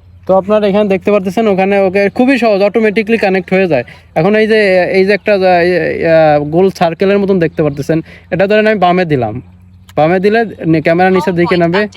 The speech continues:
আর উপরে দিলে ক্যামেরার উপর দিকে যাবে।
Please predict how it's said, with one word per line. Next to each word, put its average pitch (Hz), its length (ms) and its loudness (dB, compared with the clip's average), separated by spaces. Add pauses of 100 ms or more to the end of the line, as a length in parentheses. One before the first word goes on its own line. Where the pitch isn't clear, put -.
(460)
আর 156 120 0
উপরে 185 300 0
দিলে 220 320 0
ক্যামেরার 170 380 2
উপর 165 180 -2
দিকে 131 260 -2
যাবে। 110 340 -6